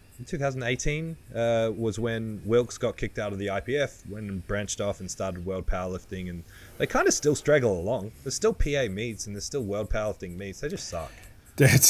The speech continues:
Speaker 2: fucking fascinates me that that still happens, especially, like, th-, 'cause there was that, obviously that, and then there was all the alleged discussions that happened after, eh, like, several years after that, that came out that it turns out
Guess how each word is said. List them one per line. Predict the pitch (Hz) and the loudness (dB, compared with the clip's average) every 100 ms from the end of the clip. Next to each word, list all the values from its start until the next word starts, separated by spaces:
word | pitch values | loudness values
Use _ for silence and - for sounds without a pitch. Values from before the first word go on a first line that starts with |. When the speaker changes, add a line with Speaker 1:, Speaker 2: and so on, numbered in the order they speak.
| - 135 | 6 6
Speaker 2:
fucking | - 185 226 196 | 10 10 10 8
fascinates | - 92 - 98 87 - | 8 6 4 4 2 2
me | 85 | 0
that | 82 85 | 0 -2
that | 95 87 - | -2 2 4
still | - 85 | 4 2
happens, | 85 80 82 98 - | 2 2 0 2 8
especially, | 135 - 175 190 185 180 143 113 | 10 12 10 12 12 12 12 8
like, | 135 120 110 | 8 8 8
th-, | 131 123 107 - 127 135 127 | 4 0 0 -6 -4 -2 4
'cause | 135 127 | 8 10
there | 127 | 12
was | 123 110 | 10 10
that, | 131 131 | 10 10
obviously | 131 110 107 | 10 8 8
that, | 110 95 92 - - - - | 10 10 8 2 -4 -16 0
and | 113 117 | 6 10
then | 123 127 | 12 12
there | 123 | 12
was | 117 104 | 10 10
all | 117 113 | 12 10
the | 101 107 104 98 95 - - - - - - - - | 10 8 8 6 4 -4 -18 -14 -6 -6 -6 -10 6
alleged | 120 113 110 107 | 8 10 8 6
discussions | 101 - 110 - 95 | 6 8 8 6 4
that | 101 | 6
happened | 101 95 95 | 6 6 6
after, | 98 117 113 - 127 | 10 10 10 6 4
eh, | 131 120 117 | 6 8 8
like, | 107 101 | 6 8
several | 123 107 104 | 8 8 8
years | 107 107 | 8 10
after | 139 160 - 120 | 12 12 12 10
that, | 113 117 - | 10 10 6
that | 104 | 4
came | 113 104 | 6 8
out | 101 104 | 6 6
that | 101 90 98 | 4 2 -2
it | - 107 | -4 0
turns | 123 104 101 | 4 6 6
out | 95 90 | 6 4